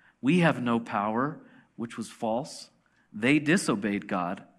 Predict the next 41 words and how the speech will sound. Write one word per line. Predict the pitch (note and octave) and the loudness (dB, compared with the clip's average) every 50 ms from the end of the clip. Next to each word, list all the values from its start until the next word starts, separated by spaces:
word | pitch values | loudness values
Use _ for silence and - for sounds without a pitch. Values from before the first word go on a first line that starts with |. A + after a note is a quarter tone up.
| _ _ _ _ _ _ _ _ - | _ _ _ _ _ _ _ _ 6
God | B2 C3+ E3 E3+ D3 C3+ | 8 8 8 8 6 4
would | C3+ C3+ | 2 2
have | C3 A#2 A#2+ | 2 0 0
never | A#2+ C3 D3+ E3 E3 C#3 | 2 2 2 2 2 4
let | B2 A#2+ A2 G#2 A#2 | 4 2 2 2 0
Midian | A#2 A#2+ A#2 A#2 A#2 A2+ A2+ G#2+ | 0 0 0 0 -2 -2 -4 -4
come | - C3 A#2+ A#2+ | -4 -4 -4 -2
in | A#2 | -4
the | A2 | -4
first | G2+ - - E3+ G3 F#3+ - - | -6 -2 -2 -2 -2 -2 -4 -8
place | G2+ F#2+ F#2+ G#2 - - | -8 -6 -6 -6 -8 -8
had | - A#2 A2 A2+ | -8 -8 -6 -4
they | G#2 G2+ | -4 -4
not | G#2 A2+ A#2+ G#2+ - | -2 -4 -4 -6 -6
disobeyed | A2 G#2 G2 - G2+ F#2+ F#2 F#2+ G2 F#2+ - | -10 -10 -10 -10 -10 -10 -10 -14 -14 -16 -18
the | - | -18
Lord. | - - - - - _ _ _ - _ _ | -18 -18 -20 -20 -20 _ _ _ -20 _ _
He | _ A#2+ | _ -4
was | A#2 A2+ A2 | -2 -2 -2
not | G#2+ A2+ A#2+ B2+ D3 | 0 2 2 2 2
a | D#3+ | 2
victim | C3+ C3+ C3+ C#3 - B2 B2+ | 0 -2 -4 -4 -6 -6 -6
of | A#2+ A2+ | -6 -6
God, | - G2 F#2 F#2 F#2 - - - - - - - - _ _ | -4 -4 -4 -4 -4 -8 -12 -18 -20 -20 -20 -20 -20 _ _
and | - D3+ D#3+ D3+ D3+ | -2 0 2 2 2
he's | C#3+ C3+ C3+ C3+ | 2 0 2 2
not | D3+ D#3 D#3 | 2 2 2
a | D#3 | 2
victim | C#3+ D#3+ D#3 D#3+ D#3 D#3 D3+ | 0 0 -2 -2 -4 -4 -4
of | D3 | -4
Mid-, | D3 D#3 E3+ E3+ E3+ - - - | -2 -2 -4 -4 -6 -10 -14 -10
Midian | - D3+ G3 - - B2 A#2 A#2+ B2 | -4 -2 0 2 2 2 0 0 -2
because | B2+ B2+ B2 C#3+ C3+ C3 | -2 -2 -2 -2 -2 0
God | - D3+ D#3 E3+ D3+ | 2 2 2 2 2
said, | - D#3 D3 C3+ C#3+ - | 0 -2 -2 -2 -2 0
"Hey, | - F#3 | 0 0
you're | F3+ D3 E3 G3+ | 4 4 4 4
gonna | G#3 G3+ F#3+ F3+ | 6 4 2 2
go | F3 F3+ F#3 F3+ | 2 2 2 2
take | - G#3 G3 A#3 A#3 | 2 2 2 2 2
him." | - C3+ A2 - | 2 0 0 -4